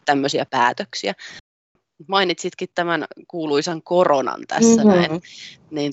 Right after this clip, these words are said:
Speaker 1: tota, sanoitte tuossa aikaisemmin, että, että keväällä oli etätyöskentelyä ja keskusteluja ja muuta,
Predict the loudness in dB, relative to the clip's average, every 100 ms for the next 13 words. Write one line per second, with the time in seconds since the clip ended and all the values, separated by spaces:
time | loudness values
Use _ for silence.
0 | -2 -4 0 0 2 2 -4 _ -2 0
1 | 0 -2 -6 -6 _ _ _ -8 -6 -4
2 | -2 -2 -2 -6 -6 -4 -4 -4 0 2
3 | 2 0 -6 -6 -6 -8 -8 -2 2 2
4 | 2 2 0 -2 _ -10 -6 -4 -2 -4
5 | -8 -10 -12 -16 _ 0 0 2 -2 0
6 | 0 0 -2 -6 -2 -2 -2 -2 -2 0
7 | -2 -2 -4 -4 -4 -8 -10 -8 -6 -2
8 | 0 2 0 -2 -2 0 0